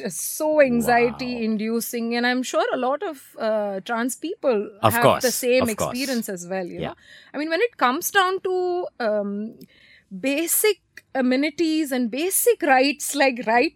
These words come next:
Speaker 1: to use a washroom, is when you realize that this is not woke, uh, young and, you know, all those other
Speaker 2: Yeah.
Speaker 1: sort of disclaimers that you were trying to make in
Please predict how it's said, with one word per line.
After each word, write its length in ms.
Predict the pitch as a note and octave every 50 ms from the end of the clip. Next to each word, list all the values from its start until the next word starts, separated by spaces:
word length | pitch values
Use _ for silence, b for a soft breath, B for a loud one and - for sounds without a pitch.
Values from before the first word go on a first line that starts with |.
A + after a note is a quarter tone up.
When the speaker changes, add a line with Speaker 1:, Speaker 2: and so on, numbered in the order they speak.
| _ -
Speaker 1:
to 120 | F4+ D#4
use 580 | B3+ A3 A#3+ D4 F4 G4 F#4+ C#4 G3+ - - - _ _
a 80 | - A3+
washroom, 720 | G#3 G3+ G3 G3 G#3+ - - - - G3 F#3+ F3 E3+ G#3 E4 -
is 180 | E4 E4+ E4
when 160 | E4 F4+ G4
you 120 | A#4 B4 A#4+ -
realize 500 | D4+ D4+ D4+ E4 F4+ F#4 A4+ A#4 G#4+ -
that 260 | - F#4+ F#4 F#4 - B B B B B B B B
this 160 | - F4+ -
is 140 | A#4+ A#4 G#4
not 280 | A4 A4+ C5 C5+ G#4+ F#4+
woke, 540 | F#4+ F#4+ F#4+ G4+ G4+ G4 _ _ _ - -
uh, 460 | F4 D#4+ D#4 D4+ D4+ D4+ D4 C#4+ C#4+ C#4
young 600 | A#3+ C#4+ D4 D4 D4+ D#4 D#4 D#4+ D#4+ D#4+ D#4 D#4
and, 300 | D4+ D4 C#4+ D4 C#4+ C#4
you 80 | C#4+
know, 160 | C#4+ E4 F4
all 140 | D#4+ D#4 D#4+
those 140 | D4 E4+ D4
other 420 | C#4+ C4+ B3+ D#4+ D#4 D4+ D4 C#4+ B3+
Speaker 2:
Yeah. 260 | A#3 G#3+ - - -
Speaker 1:
sort 120 | - C4+ C4+
of 240 | B3+ B3+ B3 A#3+ A#3+
disclaimers 460 | C4 C4+ - - C#4 C4+ C#4 C#4+ C#4
that 160 | C4+ B3+ A#3
you 60 | B3+
were 80 | B3+ B3+ B3
trying 180 | B3+ A#3+ B3 B3
to 60 | - C4+
make 160 | B3 A#3 A#3+
in 40 | A#3+